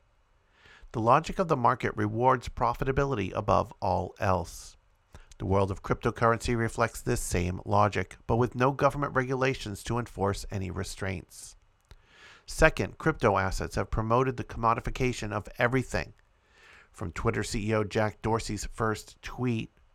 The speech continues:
to virtual land grabs on the metaverse and the financialization of our daily interactions.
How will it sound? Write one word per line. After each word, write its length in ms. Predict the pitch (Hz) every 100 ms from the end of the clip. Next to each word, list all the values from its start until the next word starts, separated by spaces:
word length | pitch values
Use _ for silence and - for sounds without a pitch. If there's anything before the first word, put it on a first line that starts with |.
| _ - _ _ - - _ -
to 100 | 123
virtual 480 | 156 190 - 147
land 400 | 123 123 143 165
grabs 380 | 143 104 98 - -
on 100 | 120
the 80 | 127
metaverse 920 | 127 131 135 117 90 - - - - - _ _ _ _ _ -
and 80 | -
the 60 |
financialization 1040 | - 101 101 104 - 101 107 113 - 110 104
of 100 | 110
our 140 | 110 104
daily 400 | 95 110 113 110
interactions. 1040 | 107 - 107 110 - - 87 - - -